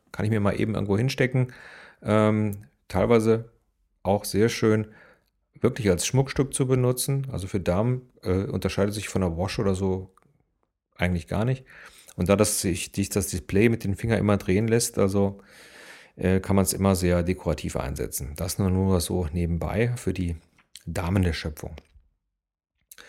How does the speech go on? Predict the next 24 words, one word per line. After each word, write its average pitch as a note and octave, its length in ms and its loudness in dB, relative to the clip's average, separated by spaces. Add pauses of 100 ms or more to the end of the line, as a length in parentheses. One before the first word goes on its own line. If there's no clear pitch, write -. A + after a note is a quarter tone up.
(480)
Ja, A2 260 2
das C#3 140 6
soll's D#3+ 220 6
für B2+ 100 6
heute C#3 220 6
gewesen B2 420 4
sein. E3 540 4 (1160)
Ich - 100 -10
wünsche C3 140 0
euch A2+ 120 -2
alle G#2+ 500 2
eine F#2+ 480 2
schöne F2+ 460 0
Woche. F3+ 320 0 (640)
Ach B2 120 2
ja, F2 400 0
und, G#2 380 2
äh, G2 180 6
hin D#3 220 6
und C#3+ 100 4
wieder C3 340 4
hört C#3+ 160 0
ihr A#2 80 4
mich, C3+ 300 0